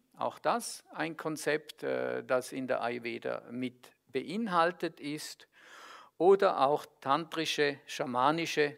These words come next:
Traditionen, hm, also Schamanen,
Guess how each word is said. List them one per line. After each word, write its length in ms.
Traditionen, 1120
hm, 300
also 500
Schamanen, 920